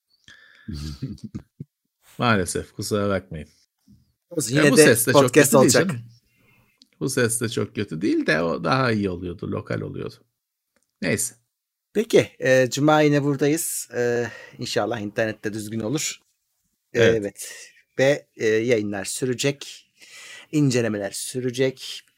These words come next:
Speaker 1: videolar takipte olun. E, destek verenlere teşekkürler. Hepsini okumaya çalıştım. Aynı şekilde
Speaker 2: Hepsine teşekkürler.
Speaker 1: Twitch tarafına da bekliyoruz. Hem Prime'larınızı hem de artık fiyatı düştüğü için normal aboneliklerinizi alırız.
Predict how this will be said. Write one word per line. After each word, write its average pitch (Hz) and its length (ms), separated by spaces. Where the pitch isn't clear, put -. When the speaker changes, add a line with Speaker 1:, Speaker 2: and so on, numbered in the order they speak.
Speaker 1:
videolar 110 600
takipte 123 420
olun. 131 360
E, 110 320
destek 147 520
verenlere 110 400
teşekkürler. 113 600
Hepsini 107 280
okumaya 104 380
çalıştım. 131 560
Aynı 123 220
şekilde 127 120
Speaker 2:
Hepsine 117 260
teşekkürler. 90 880
Speaker 1:
Twitch 135 260
tarafına 117 380
da 104 120
bekliyoruz. 127 460
Hem 143 160
Prime'larınızı 131 600
hem 127 200
de 123 60
artık 120 280
fiyatı 117 340
düştüğü 117 280
için 123 400
normal 113 360
aboneliklerinizi 104 800
alırız. 113 480